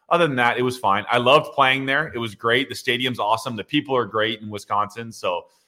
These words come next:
uh, no complaints about playing there. Um,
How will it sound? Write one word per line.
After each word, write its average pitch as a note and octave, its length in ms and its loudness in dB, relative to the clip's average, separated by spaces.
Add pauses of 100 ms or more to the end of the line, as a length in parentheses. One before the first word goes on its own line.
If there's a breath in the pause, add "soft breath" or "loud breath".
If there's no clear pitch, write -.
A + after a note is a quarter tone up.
(140)
uh, F#2 160 -2
no B2+ 180 2
complaints B2 440 -4
about F#2+ 200 -2
playing A2+ 300 -4
there. F2+ 260 -8 (140)
Um, F2+ 500 -4